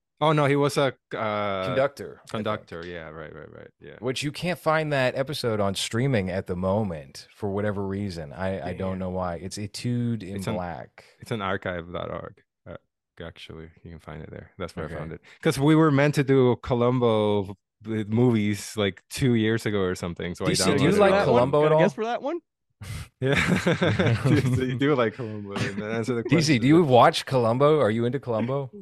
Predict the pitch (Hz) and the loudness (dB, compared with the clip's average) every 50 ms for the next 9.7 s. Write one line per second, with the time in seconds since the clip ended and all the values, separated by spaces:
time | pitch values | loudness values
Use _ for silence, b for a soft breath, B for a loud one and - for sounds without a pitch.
0 | 175 131 - 143 160 170 151 139 143 151 151 - - 143 170 - - 156 147 143 | -18 -12 -6 -2 0 0 0 0 0 -2 -2 -2 -4 -6 -6 -6 -8 -8 -6 -6
1 | 139 131 123 - 156 165 156 139 127 117 113 104 113 127 127 - - - 127 117 | -6 -6 -8 -8 -8 -8 -6 -6 -6 -6 -6 -8 -8 -10 -10 -10 -10 -8 -6 -6
2 | 107 95 90 90 90 - - 107 101 98 107 123 135 151 160 143 147 160 190 208 | -6 -6 -6 -8 -10 -12 -12 -10 -8 -6 -4 -4 -4 -4 -2 -2 -2 0 0 0
3 | 226 226 - 208 170 160 147 139 _ _ - 185 156 - 160 - - 147 143 151 | -2 -4 -4 -4 -4 -4 -6 -8 _ _ -12 -10 -10 -10 -10 -6 -4 -4 -4 -4
4 | - 131 120 117 - - 139 120 107 110 113 - - - 127 139 151 156 151 180 | -4 -6 -8 -8 -6 -6 -6 -6 -6 -6 -8 -10 -10 -8 -6 -4 -4 -4 -4 -4
5 | 151 139 135 123 127 135 135 131 113 101 92 87 - 110 - 123 117 113 117 131 | -4 -4 -6 -6 -4 -2 -2 -2 -4 -6 -10 -12 -14 -12 -8 -6 -4 -4 -4 -4
6 | 131 123 131 127 127 123 113 104 110 104 113 113 113 120 135 131 131 123 120 117 | -2 -2 -2 -2 -2 -2 -4 -6 -8 -8 -6 -6 -4 -4 -4 -4 -4 -4 -4 -6
7 | 113 - - 117 113 110 107 95 95 - _ - 107 101 95 95 95 92 _ _ | -6 -8 -8 -6 -6 -4 -6 -8 -10 -10 _ -6 -4 -4 -4 -4 -8 -12 _ _
8 | _ 104 101 98 95 90 107 104 98 - 131 135 139 135 123 117 - - 131 120 | _ -6 -6 -6 -6 -8 -12 -14 -8 -6 -6 -6 -4 -6 -8 -10 -8 -6 -4 -4
9 | 113 104 101 95 123 117 113 98 82 - _ - _ | -4 -4 -6 -6 -6 -6 -6 -6 -8 -14 _ -20 _